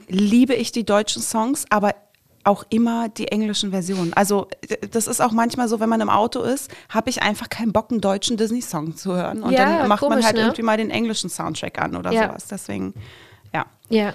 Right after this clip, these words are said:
Speaker 2: Also es gibt aber noch einen anderen Song, der, ähm, jetzt vielleicht nicht für mich der emotionalste mit ist, aber, ähm, mich wahnsinnig happy macht, wenn ich ihn höre. Und gerade als wir Anton Zetterholm, ähm,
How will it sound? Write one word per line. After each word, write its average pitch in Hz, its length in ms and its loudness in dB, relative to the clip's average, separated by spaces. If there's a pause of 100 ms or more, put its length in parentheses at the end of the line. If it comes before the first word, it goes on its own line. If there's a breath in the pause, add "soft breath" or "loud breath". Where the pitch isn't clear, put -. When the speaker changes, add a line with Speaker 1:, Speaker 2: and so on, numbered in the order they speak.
(520 loud breath)
Speaker 2:
Also 254 200 2
es - 160 -2
gibt 330 260 -2
aber 285 160 2
noch 269 260 -2 (400 loud breath)
einen 240 220 -2
anderen 240 400 -2
Song, 208 460 -4
der, 202 420 -2 (400 loud breath)
ähm, 208 420 4
jetzt 220 280 -2
vielleicht 220 400 0
nicht 247 240 -2
für 254 80 -2
mich 233 320 0
der 226 160 2
emotionalste 220 840 -2
mit 202 220 0
ist, 254 300 -4 (600 soft breath)
aber, 214 540 2
ähm, 214 440 2
mich 220 380 -2
wahnsinnig 277 720 2
happy 254 220 0
macht, 190 260 -2
wenn 202 140 2
ich 196 120 -2
ihn 202 120 0
höre. 185 400 -2 (340 loud breath)
Und 214 140 4
gerade 240 260 4
als 240 300 -2
wir 226 340 2
Anton 226 300 0
Zetterholm, 214 680 0
ähm, 202 600 -2